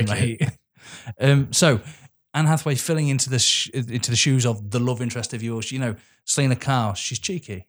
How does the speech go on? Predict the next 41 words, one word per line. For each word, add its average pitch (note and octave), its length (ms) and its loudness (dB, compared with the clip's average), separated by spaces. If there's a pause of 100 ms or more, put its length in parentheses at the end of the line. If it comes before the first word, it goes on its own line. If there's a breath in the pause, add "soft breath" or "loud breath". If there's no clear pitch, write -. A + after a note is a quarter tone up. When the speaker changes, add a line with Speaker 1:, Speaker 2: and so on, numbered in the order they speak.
Speaker 1:
She's - 80 -18
a - 40 -20
bit B3 120 -10
of A#3 60 -10
a - 20 -4
minx, C4 220 -10
mate. F#2+ 160 -8
She - 60 -6
does G#3+ 180 -2
what C#3 100 -6
she - 80 -4
wants. D3+ 260 0
What D#3 280 0
I - 20 0
love D3+ 160 0
about A2+ 220 0
this G#2+ 160 -2
is G#2+ 280 -4
she's C3+ 320 -2
next B2+ 280 -4
level. A2 340 -2
She B2 480 -2
is G#2+ 100 -2
the A#2 200 -6
equal G2 220 -2
Speaker 2:
Mm. F2 40 -4
Speaker 1:
to A2+ 80 -4
Batman. F#2+ 340 -6 (320 loud breath)
She's D#3+ 200 0
not D#3 200 -2
playing C#3 220 -2
shit. B2+ 380 0
You B2 100 -2
know, A2 140 0
she's, A#2+ 520 -2 (380)
she - 160 0
wants C3+ 240 2
something. G2 320 -2 (380 loud breath)
Great C#3 260 2
scene. A2+ 260 0
So A2 220 4